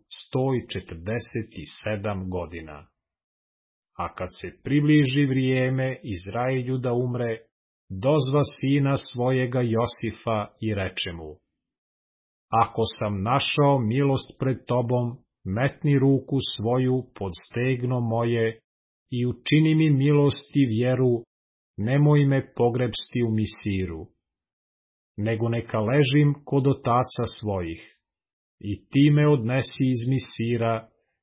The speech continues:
i pogrebi me u grobu njihovu." A on reče: "Učinit ću kako si kazao."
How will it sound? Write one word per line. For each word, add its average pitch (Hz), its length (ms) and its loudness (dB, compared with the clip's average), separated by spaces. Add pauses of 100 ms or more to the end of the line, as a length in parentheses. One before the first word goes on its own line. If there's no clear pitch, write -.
i 139 200 -2
pogrebi 135 580 2
me 139 180 4
u 135 100 4
grobu 127 480 0
njihovu." 92 680 -4 (1080)
A 92 200 -2
on 127 200 0
reče: 95 440 -4 (840)
"Učinit 135 520 0 (100)
ću 127 240 -2
kako 110 340 -4
si 107 240 -6
kazao." 85 600 -6